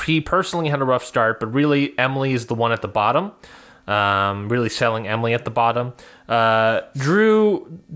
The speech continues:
doesn't really, Drew really appreciates that Brandon is telling them everything about their camp life, and he's really telling the whole camp dynamic.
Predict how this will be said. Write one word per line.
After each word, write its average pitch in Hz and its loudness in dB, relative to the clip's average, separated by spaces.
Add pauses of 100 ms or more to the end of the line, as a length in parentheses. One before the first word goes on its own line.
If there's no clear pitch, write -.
(360)
doesn't 208 2
really, 208 2
Drew 214 2
really 226 4
appreciates 175 -2
that 123 -2
Brandon 139 0
is 120 -6
telling 139 -2
them 135 0
everything 147 0
about 143 0
their 104 -8
camp 127 -4
life, 185 -2
and 107 -2
he's 117 -2
really 131 2
telling 123 -4
the 113 -6
whole 113 0
camp 123 -4
dynamic. 165 0